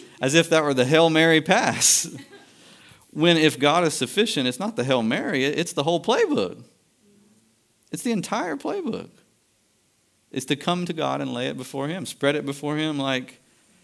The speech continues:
uh, what was the king who did that? Hezekiah, he spread it out before the Lord, it says, so that God could see his situation and do something. God is sufficient.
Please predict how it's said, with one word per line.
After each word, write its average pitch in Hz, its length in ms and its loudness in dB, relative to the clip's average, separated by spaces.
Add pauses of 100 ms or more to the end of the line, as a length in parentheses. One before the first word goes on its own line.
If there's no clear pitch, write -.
(680)
uh, 107 260 -8
what 127 220 -8
was 127 140 -8
the 123 60 -6
king 131 260 -2
who 127 80 -2
did 123 180 -2
that? 98 200 -2
Hezekiah, 123 500 -4
he 110 80 -6
spread 151 420 0
it 147 80 2
out 151 220 2
before 143 240 -6
the 147 80 -2
Lord, 135 260 2
it 98 100 -2
says, 82 560 -12 (1300)
so - 80 -12
that 101 100 -4
God 110 260 0
could 98 120 -12
see 120 240 0
his 110 180 -4
situation 104 600 -4
and 87 340 -12 (100)
do 139 140 -4
something. - 420 -12 (1400)
God 117 160 -4
is 117 60 -8
sufficient. - 520 -10